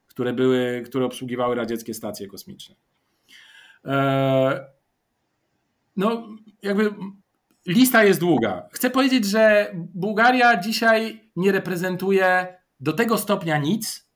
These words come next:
że nawet władze Bułgarii nie mogą mieć jakiegoś autentycznie własnego zdania i nie mogą liczyć na to, że, e, n-, jakby nie mogą liczyć nawet na własne społeczeństwo, tylko muszą liczyć po prostu na jakieś,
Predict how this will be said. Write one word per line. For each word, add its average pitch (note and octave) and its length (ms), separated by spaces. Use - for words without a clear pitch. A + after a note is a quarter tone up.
że C3+ 140
nawet F#3+ 240
władze G3 360
Bułgarii F3 420
nie F3 100
mogą F#3+ 300
mieć F3+ 440
jakiegoś D#3+ 380
autentycznie D#3+ 640
własnego D#3 520
zdania C3 400
i D#3 120
nie C#3+ 100
mogą F3+ 280
liczyć E3+ 380
na C3 180
to, A#2+ 360
że, C3+ 280
e, C3 720
n-, C#3+ 160
jakby D#3+ 180
nie E3 60
mogą G#3 200
liczyć G3+ 280
nawet F#3+ 200
na E3+ 80
własne E3+ 340
społeczeństwo, D3+ 560
tylko A2+ 140
muszą C#3+ 240
liczyć D3+ 280
po D3 80
prostu C#3 280
na C3+ 120
jakieś, C3+ 560